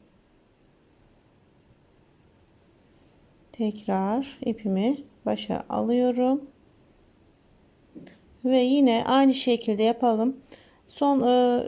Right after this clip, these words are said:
üstünü giderken şurada, e, küçük, e, bir püf noktası var.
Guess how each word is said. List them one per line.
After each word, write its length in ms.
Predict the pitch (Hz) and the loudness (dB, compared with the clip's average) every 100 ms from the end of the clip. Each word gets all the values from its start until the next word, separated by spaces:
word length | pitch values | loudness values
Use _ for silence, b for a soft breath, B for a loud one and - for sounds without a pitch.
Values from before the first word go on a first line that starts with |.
| 262 | 0
üstünü 280 | 269 233 | 0 -2
giderken 560 | 226 226 226 214 220 220 | 0 0 0 0 0 -2
şurada, 480 | 220 240 202 208 - | -2 -2 0 0 0
e, 340 | 202 208 208 208 | 0 2 0 -4
küçük, 360 | - 247 240 | -10 -8 -2
e, 640 | 220 214 214 208 208 208 208 B B B B | 0 2 2 2 2 0 -4 B B B B
bir 200 | 214 214 | -4 -4
püf 260 | 214 220 - | -2 -4 0
noktası 560 | 214 208 220 214 220 196 | -2 0 -2 -2 -2 0
var. 340 | 208 226 - | 2 0 -8